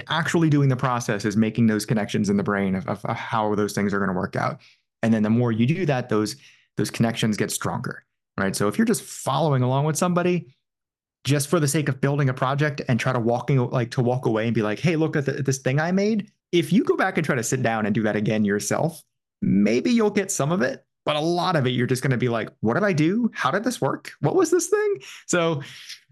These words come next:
yeah, let's call it a colossal waste of time. Let's, let's call it really what it is, right? And not,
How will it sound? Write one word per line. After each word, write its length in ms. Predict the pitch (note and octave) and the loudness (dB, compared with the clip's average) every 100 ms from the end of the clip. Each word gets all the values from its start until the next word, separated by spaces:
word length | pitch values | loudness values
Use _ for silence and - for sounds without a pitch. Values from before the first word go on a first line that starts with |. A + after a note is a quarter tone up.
| _ _ _ | _ _ _
yeah, 200 | - G4 | 2 2
let's 200 | - G4 | 2 -2
call 200 | - F#4+ | 0 2
it 80 | B3 | 2
a 40 | |
colossal 440 | - A3 G3+ - D#3+ | 0 2 0 0 0
waste 220 | D#3 C#3+ | 0 -2
of 60 | C#3+ | 0
time. 280 | D3+ C#3+ | 0 0
Let's, 160 | D#3+ - | -2 -2
let's 220 | - F#3 | -2 -2
call 280 | - F#3+ E3+ | -2 0 0
it 80 | D3+ | 0
really 220 | D#3+ D#3 | 0 2
what 160 | C#3+ C3+ | 2 0
it 100 | A#2+ | 0
is, 260 | - - | -2 -2
right? 200 | A#2 B2+ | -2 0
And 80 | C3+ | 0
not, 280 | A#2+ B2 | 0 0